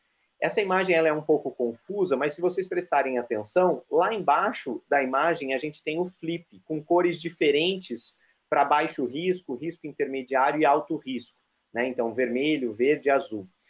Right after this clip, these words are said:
Eles conseguiram, através da análise desses genes que estão listados ali,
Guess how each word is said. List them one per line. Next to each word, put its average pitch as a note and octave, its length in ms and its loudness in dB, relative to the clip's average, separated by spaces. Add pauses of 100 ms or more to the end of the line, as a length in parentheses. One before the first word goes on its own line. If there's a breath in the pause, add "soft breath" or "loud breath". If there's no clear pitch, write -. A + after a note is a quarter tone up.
(340 soft breath)
Eles A3+ 220 -2
conseguiram, D3 680 -2
através C#3 460 2
da E3+ 140 2
análise B2 560 -2
desses D#3+ 420 -4
genes C3+ 440 -4
que - 80 -10
estão B2 240 -4
listados G#2+ 500 0
ali, D#3 400 -2